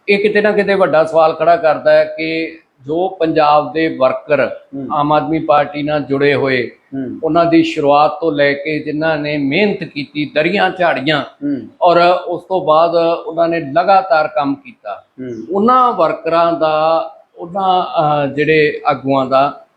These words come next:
Speaker 1: ਅਹ, ਕਿਤੇ ਨਾ ਕਿਤੇ ਉਹਨਾਂ ਨੂੰ, ਅਹ, ਠੇਸ ਪਹੁੰਚੀ ਹੈ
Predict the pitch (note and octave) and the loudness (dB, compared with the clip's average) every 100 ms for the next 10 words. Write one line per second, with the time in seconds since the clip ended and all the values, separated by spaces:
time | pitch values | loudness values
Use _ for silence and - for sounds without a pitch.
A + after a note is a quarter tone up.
0 | _ _ D3+ C#3+ C#3+ E3 E3 F3 E3+ E3 | _ _ -2 0 -2 -2 0 0 2 0
1 | - E3+ E3 E3 E3 - _ _ E3 E3 | 0 2 2 0 -4 -10 _ _ -2 2
2 | E3 E3 E3 E3 E3 E3 D3+ C#3+ C#3 C3+ | 2 2 0 -2 -2 0 2 2 0 -2
3 | C#3+ C#3 - D3 C#3 - E3+ D#3+ F3 G3 | -2 -2 -4 -4 -4 -4 -2 0 0 -4